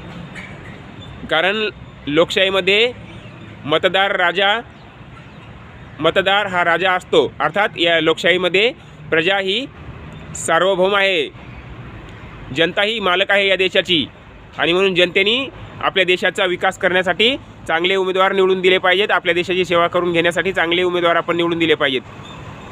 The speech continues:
चरित्र संपन्न, उच्च शिक्षित, प्रामाणिक, <clears throat> जनतेच्या हिताचा, अ,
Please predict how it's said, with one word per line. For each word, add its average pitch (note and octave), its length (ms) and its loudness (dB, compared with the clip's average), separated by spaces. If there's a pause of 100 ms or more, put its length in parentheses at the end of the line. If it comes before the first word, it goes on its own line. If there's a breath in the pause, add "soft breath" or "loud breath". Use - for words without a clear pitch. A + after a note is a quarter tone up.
(1300)
चरित्र F3 280 4
संपन्न, F3+ 480 2
उच्च E3+ 320 2
शिक्षित, F#3 380 2 (440)
प्रामाणिक, F3+ 500 2 (3000)
<clears throat> - 580 -12
जनतेच्या F3 360 2
हिताचा, F#3 560 2 (440 loud breath)
अ, - 60 -2